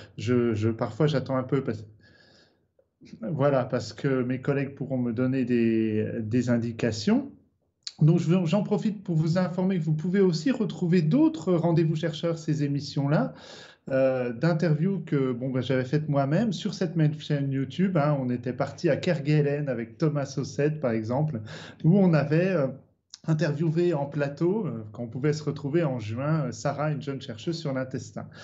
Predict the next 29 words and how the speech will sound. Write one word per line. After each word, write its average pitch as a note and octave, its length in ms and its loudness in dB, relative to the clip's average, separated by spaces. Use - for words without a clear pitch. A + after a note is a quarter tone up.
Alors, D3+ 280 0
pour F3+ 180 -4
revenir G#3+ 420 0
à G#3 80 0
tout G#3 160 -4
de D#3+ 60 -8
suite D3+ 400 -2
sur D#3+ 320 -2
ce - 160 0
même F3 360 2
écran-là, B2+ 580 -4
vous C#3 160 -4
allez D#3+ 180 4
retrouver F#3+ 440 -2
un G#3 120 0
autre A3+ 260 -4
étu-, G#3+ 240 -4
un F#3+ 340 -2
étudiant G3+ 600 -2
intervieweur E3 840 0
qui B2 100 -12
s'appelle C3+ 400 -6
Ganame. F3+ 560 -2
Il C#3 120 -4
est D3+ 200 0
étudiant A3 500 -2
en F3+ 180 2
économie, G#3+ 840 0
euh, C3+ 420 -2